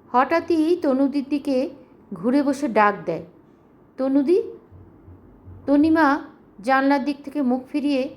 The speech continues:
তিলোত্তমার দিকে তাকিয়ে বলে, "হ্যাঁ বল।" তিলোত্তমা হঠাৎ তনিমার হাত দুটো চেপে ধরে, বলে, তুমি তাতানকে ক্ষমা করে দাও তনুদি, তুমি তো সব জানো,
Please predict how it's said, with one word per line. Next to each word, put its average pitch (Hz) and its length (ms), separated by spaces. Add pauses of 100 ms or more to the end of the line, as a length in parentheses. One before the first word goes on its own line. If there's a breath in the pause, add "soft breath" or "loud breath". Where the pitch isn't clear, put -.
(400)
তিলোত্তমার 269 520
দিকে 269 200
তাকিয়ে 254 420
বলে, 262 380 (600)
"হ্যাঁ 269 200
বল।" 220 260 (960)
তিলোত্তমা 320 600 (480)
হঠাৎ 294 520 (380)
তনিমার 285 400
হাত 240 180
দুটো 277 220
চেপে 254 340
ধরে, 165 300 (560)
বলে, 285 360 (520)
তুমি 349 200
তাতানকে 320 460
ক্ষমা 311 320
করে 311 200
দাও 208 160
তনুদি, 190 460 (560)
তুমি 311 180
তো 349 100
সব 302 280
জানো, 226 400